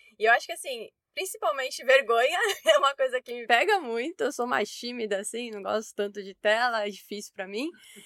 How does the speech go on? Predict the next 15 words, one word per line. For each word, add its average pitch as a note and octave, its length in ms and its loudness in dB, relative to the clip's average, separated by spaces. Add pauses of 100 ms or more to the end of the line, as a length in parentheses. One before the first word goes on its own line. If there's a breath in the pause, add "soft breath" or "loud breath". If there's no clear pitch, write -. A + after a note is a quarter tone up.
(160 loud breath)
Eu G#3+ 80 8
acho A#3 160 4
que B3+ 60 4
a A#3+ 60 4
questão B3+ 260 0
de - 80 -12
você B3+ 100 -2
ser B3 140 -2
espontânea A#3+ 840 2
também, A3+ 300 0
de - 80 -10
falar, G#3+ 260 4
"Ah, A3 40 6
eu G#3 40 4
demoro G#3+ 240 -2